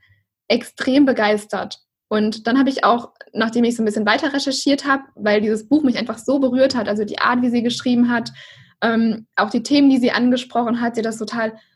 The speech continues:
locker und leicht gemacht und trotzdem aber irgendwo mit einem gewissen, mit einer gewissen Standhaftigkeit,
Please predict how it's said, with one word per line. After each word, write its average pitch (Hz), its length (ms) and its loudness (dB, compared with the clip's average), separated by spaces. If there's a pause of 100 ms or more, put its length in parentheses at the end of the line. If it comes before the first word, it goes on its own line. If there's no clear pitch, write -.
(360)
locker 254 320 2
und 220 120 0
leicht 254 360 0
gemacht 269 460 0
und 233 80 0
trotzdem 277 380 -2
aber 226 260 0
irgendwo 247 400 4
mit 226 180 0
einem 214 140 -2
gewissen, 226 480 0
mit 220 100 -2
einer 226 80 -2
gewissen 220 300 -4
Standhaftigkeit, 285 1080 -2